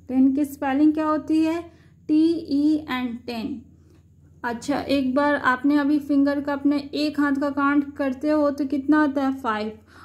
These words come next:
और यहाँ देखो, दोनों हाथ के, दोनों हैंड के फिंगर को काउंट करने के लिए कह रहा है। तो फर्स्ट हम लोग काउंट करते हैं, वन, टू, थ्री, फोर, फाइव, सिक्स, सेवन, एट,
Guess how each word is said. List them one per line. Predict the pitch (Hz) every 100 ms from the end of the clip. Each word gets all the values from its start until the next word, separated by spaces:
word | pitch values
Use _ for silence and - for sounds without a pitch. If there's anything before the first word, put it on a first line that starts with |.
| -
और | 233
यहाँ | 240 247 254
देखो, | 277 277
दोनों | 240 254 269 294 320
हाथ | 294 269 269
के, | - 285
दोनों | 269 269 269 302
हैंड | 277 277 277
के | 285
फिंगर | 269 277 262 269
को | 269 269
काउंट | 262 247 240
करने | 247 233 233
के | 233
लिए | 226
कह | 220 226
रहा | 220
है। | 247 - - - - -
तो | 240
फर्स्ट | 240 254 262 277
हम | 269
लोग | 269
काउंट | 277 277 294
करते | 285 285 277 302
हैं, | 294 349 - - - - - - -
वन, | 247 269 381 - - - _ _ _ _ _ _
टू, | 269 285 320 392 - _ _ _
थ्री, | - 269 277 302 381 - - _ _ -
फोर, | 262 269 311 392 - - _ _
फाइव, | - 262 254 294 381 - - _ -
सिक्स, | - 320 339 339 - - _ _ -
सेवन, | - 254 240 277 349 - - - _ -
एट, | 262 320 359